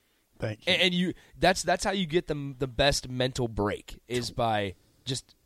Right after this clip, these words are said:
Speaker 2: And Scott says, "Yeah, you can just turn off notifications."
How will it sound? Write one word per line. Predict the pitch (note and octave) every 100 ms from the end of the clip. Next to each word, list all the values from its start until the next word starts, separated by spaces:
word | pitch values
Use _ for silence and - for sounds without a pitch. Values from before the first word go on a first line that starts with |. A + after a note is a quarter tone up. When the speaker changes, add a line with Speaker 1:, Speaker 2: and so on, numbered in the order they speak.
| - -
Speaker 2:
And | E3 E3+
Scott | - F#3+ E3
says, | D3+ C3+
"Yeah, |
you | C#3+
can | B2+
just | C3 B2+
turn | C#3+
off | B2 A2+
notifications." | A2+ G2+ - A2+ G#2+ G2 -